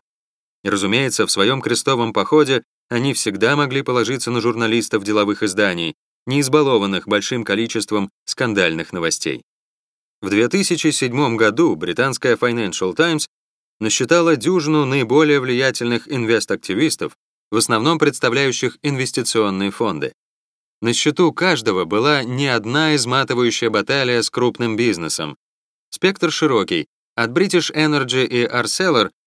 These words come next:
до Cadbury, Schweppes и McDonald's. Подотчетность европейских или американских корпораций мелким акционерам, как правило, не более чем декларация. Советы директоров там часто напоминали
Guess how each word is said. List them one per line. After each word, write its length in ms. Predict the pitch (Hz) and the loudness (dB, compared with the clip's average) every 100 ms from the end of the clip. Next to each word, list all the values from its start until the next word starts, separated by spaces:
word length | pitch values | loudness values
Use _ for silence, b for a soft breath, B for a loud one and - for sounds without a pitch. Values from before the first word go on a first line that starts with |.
| _ | _
до 200 | 110 117 | -2 0
Cadbury, 440 | 110 165 143 143 131 | 2 2 2 2 2
Schweppes 460 | - 147 139 - - | 0 0 0 -4 -4
и 160 | 127 | -2
McDonald's. 640 | 117 110 104 85 76 - - _ _ _ _ _ _ _ | 0 0 -2 -4 -6 -12 -16 _ _ _ _ _ _ _
Подотчетность 680 | 113 110 - 202 175 156 147 | 2 4 2 2 0 0 0
европейских 760 | 139 131 175 156 - 113 - | 2 2 2 2 2 -2 -4
или 240 | 113 113 110 | -2 2 2
американских 640 | 110 117 127 98 - 90 | 2 0 0 0 -2 -4
корпораций 720 | - - 110 123 113 113 101 - _ | -2 0 2 2 2 0 -2 -4 _
мелким 380 | 120 107 90 87 | 0 0 -2 -4
акционерам, 640 | 85 110 120 170 113 82 - _ _ _ | -2 -2 0 0 0 -2 -8 _ _ _
как 200 | 104 - | -4 2
правило, 480 | 175 160 147 131 123 | 4 4 4 2 -2
не 220 | 135 131 | -4 -2
более 400 | 123 151 139 127 | 2 2 2 0
чем 240 | 123 113 | -2 -2
декларация. 720 | 104 104 101 92 76 - 76 - _ _ _ _ | -2 -2 0 2 0 -4 -8 -10 _ _ _ _
Советы 440 | - 92 127 151 143 | -2 2 4 4 2
директоров 600 | 135 127 123 127 170 - | 0 0 2 4 2 2
там 320 | 113 107 98 | 0 0 -2
часто 360 | 156 170 - | 0 0 0
напоминали 600 | 147 135 131 139 143 123 | -2 -2 -2 0 2 0